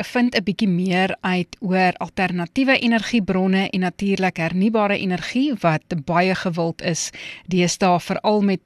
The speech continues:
beerdkrag wat 'n mens lelik onkant kan vang en natuurlik glad nie iets is wat jy 'n risiko op jou besigheid wil neem nie. Ek gesels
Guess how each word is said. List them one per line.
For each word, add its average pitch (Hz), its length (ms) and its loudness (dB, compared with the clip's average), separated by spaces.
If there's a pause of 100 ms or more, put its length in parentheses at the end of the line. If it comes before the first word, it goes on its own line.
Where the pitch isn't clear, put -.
(120)
beerdkrag 185 580 2 (260)
wat 180 200 0
'n 175 60 -2
mens 175 320 -2
lelik 220 340 2
onkant 190 400 2
kan 170 200 -2
vang 247 340 2
en 185 60 0
natuurlik 180 480 -4
glad 208 400 0
nie 208 200 2 (180)
iets - 200 -4
is 190 200 -2
wat 190 180 -4
jy 170 420 0
'n 185 200 -4
risiko 208 440 -2
op - 160 -6
jou 185 120 -2
besigheid 185 800 -2 (260)
wil 185 180 2
neem 170 280 -2
nie. 262 220 4 (140)
Ek 233 100 0
gesels 262 580 4